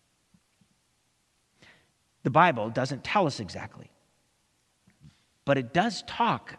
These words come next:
about the resurrection. There is some information, some data is provided. And so today we're gonna talk about it. We're gonna talk about the resurrection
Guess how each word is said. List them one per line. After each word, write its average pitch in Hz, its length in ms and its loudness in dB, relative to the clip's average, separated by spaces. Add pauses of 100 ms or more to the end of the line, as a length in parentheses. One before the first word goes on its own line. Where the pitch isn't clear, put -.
(100)
about 143 340 -2
the 160 100 -2
resurrection. 139 680 -4 (1120)
There 147 220 2
is 196 340 4
some 208 540 2
information, 143 720 0
some 185 500 2
data 165 540 2
is 156 420 0 (140)
provided. 131 600 -2 (1600)
And 131 100 -10
so 170 160 4
today 156 360 6
we're 151 100 0
gonna 143 160 0
talk 160 320 4
about 98 240 -8
it. 90 100 -18
We're 131 100 -6
gonna 139 140 0
talk 170 320 6
about 151 220 -2
the 135 80 -4
resurrection 127 640 -2